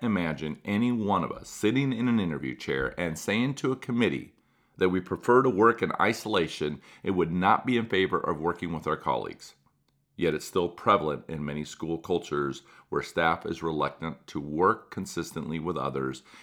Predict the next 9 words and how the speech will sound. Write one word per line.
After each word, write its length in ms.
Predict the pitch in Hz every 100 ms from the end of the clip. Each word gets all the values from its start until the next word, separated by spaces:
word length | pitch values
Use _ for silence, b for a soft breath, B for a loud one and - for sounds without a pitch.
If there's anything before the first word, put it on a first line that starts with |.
| -
and 160 | 90
in 100 | 82
some 360 | 78 - 170 233
instances 680 | 76 - 78 76 80 76
refuse 540 | 78 76 - 104 113 120
to 140 | -
do 220 | 95 82
so 320 | 78 - 78 -
altogether. 800 | - 69 69 71 67 60 50